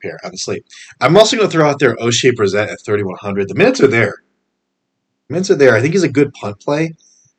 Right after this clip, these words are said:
'cause the minutes are there. He's just not doing a whole lot with those minutes just yet. But we've seen him in the past. I mean, he's getting twenty to twenty-five minutes. We have absolutely seen him, you know, have, uh,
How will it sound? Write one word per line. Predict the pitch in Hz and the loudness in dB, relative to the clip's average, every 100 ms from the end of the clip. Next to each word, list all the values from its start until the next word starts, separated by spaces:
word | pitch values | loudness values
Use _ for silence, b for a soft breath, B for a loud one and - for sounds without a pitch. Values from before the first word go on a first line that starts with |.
| - | -10
'cause | 110 | -6
the | 110 | -2
minutes | 139 185 175 | 2 2 2
are | 120 | 2
there. | 104 113 131 _ _ _ _ | 0 0 -2 _ _ _ _
He's | - | -8
just | 131 113 | -6 -2
not | 113 131 104 | 0 0 -2
doing | 104 110 110 | -6 -4 -6
a | |
whole | 98 117 104 90 | -8 -2 -2 0
lot | 95 104 - - | -2 -4 -8 -8
with | 92 120 - _ _ _ _ | -6 -6 -8 _ _ _ _
those | 139 135 | -2 0
minutes | 143 143 143 | -2 -6 -8
just | - 143 | -10 -8
yet. | 160 147 143 _ _ _ _ _ _ _ _ - | -6 -6 -10 _ _ _ _ _ _ _ _ -2
But | 123 | 2
we've | 156 196 | 4 4
seen | 208 196 | 4 6
him | |
in | 175 | 4
the | 135 | 2
past. | 131 131 123 - | 2 2 2 -4
I | |
mean, | 107 104 | -6 -4
he's | 101 | -4
getting | 117 101 | -6 -8
twenty | - 107 95 | -10 -8 -6
to | 95 | -6
twenty-five | 107 95 104 90 | -6 -6 -6 -8
minutes. | 107 104 95 - b b b b _ - | -6 -6 -6 -10 b b b b _ -6
We | 131 | 0
have | 139 127 | 4 6
absolutely | 123 120 101 101 | 4 2 -8 -6
seen | - 104 | -6 -6
him, | 95 92 87 92 _ _ _ - | -6 -8 -10 -16 _ _ _ -14
you | 90 | -14
know, | 80 _ _ _ - | -14 _ _ _ -4
have, | 104 101 92 | 0 0 0
uh, | 90 87 82 82 | -4 -4 -6 -10